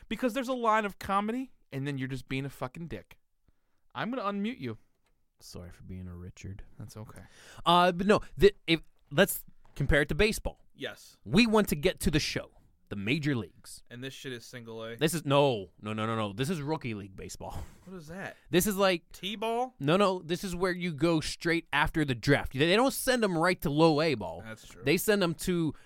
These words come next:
Speaker 2: the extended sp-, <laughs> this is like extended spring training. This is enough to record audio, to export it as a wave file, and allow me to upload it to a site. I need a
Speaker 1: Blah,
Speaker 2: new co-
Speaker 1: blah, blah, blah, blah. It sucks,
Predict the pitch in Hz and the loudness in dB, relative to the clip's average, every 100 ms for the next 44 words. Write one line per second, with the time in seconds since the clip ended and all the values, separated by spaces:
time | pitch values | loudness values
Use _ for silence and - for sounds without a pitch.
0 | - 139 151 165 147 - _ 151 - - | -18 -4 -2 -2 -4 -8 _ -6 -4 -4
1 | 165 175 180 - - 190 196 202 202 165 | -2 0 0 -2 0 2 2 2 2 0
2 | - - 196 185 147 - 170 160 - 143 | -8 2 4 4 2 2 4 4 4 2
3 | 113 82 - _ _ _ _ _ - 190 | 2 -4 -18 _ _ _ _ _ 4 4
4 | 196 202 175 170 156 - - - - - | 6 6 6 4 0 -4 -10 -20 -20 -20
5 | _ 160 160 165 170 - 160 143 - 180 | _ 0 4 4 2 -2 -4 -4 2 2
6 | 180 135 135 131 131 127 151 156 - - | 6 6 8 6 2 0 0 0 -2 -4
7 | 160 151 147 131 135 135 127 - 120 107 | -2 0 0 0 2 2 -2 -10 -8 -4
8 | 113 127 123 120 - 113 107 101 110 117 | 0 0 -2 -6 0 2 2 0 -2 -6
9 | 107 113 117 117 113 110 117 113 110 104 | -2 0 0 0 -2 -2 -2 0 0 -2
10 | 104 - _ _ _ _ - 131 107 - | -6 -14 _ _ _ _ -6 -4 -4 -4
11 | 107 101 98 - 120 147 151 135 120 127 | -4 -4 -8 -6 -2 0 0 0 2 4
12 | 147 131 135 131 123 120 120 110 110 110 | 4 4 4 4 2 0 2 0 -2 -4
13 | 107 101 85 120 - - 151 131 - - | -6 -8 -8 -10 -8 0 2 2 -6 -14